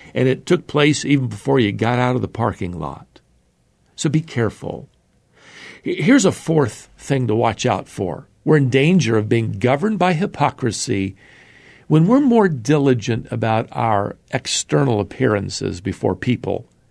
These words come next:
than our internal motives before God.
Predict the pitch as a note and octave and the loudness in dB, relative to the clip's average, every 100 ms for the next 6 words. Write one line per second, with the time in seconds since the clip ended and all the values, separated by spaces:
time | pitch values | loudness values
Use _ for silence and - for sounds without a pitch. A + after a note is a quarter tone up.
0 | _ _ _ _ G#2+ G#2+ A2 G#2+ - A2 | _ _ _ _ -6 -2 0 -2 -2 0
1 | G2 - B2 G#2 F#2+ - D3+ F3 D#3 G2 | -2 -4 -4 -4 -6 -4 0 2 2 0
2 | F#2 - G#3 A2+ A#2+ A#2+ G#2+ E2 - B2 | -2 -6 -2 0 4 2 0 -6 -10 -12
3 | - - _ _ _ _ _ - F#2 G2+ | -16 -20 _ _ _ _ _ -8 -6 -4
4 | F#2 G2+ G#2 F2 E2 F2+ | -4 -2 0 0 -4 -10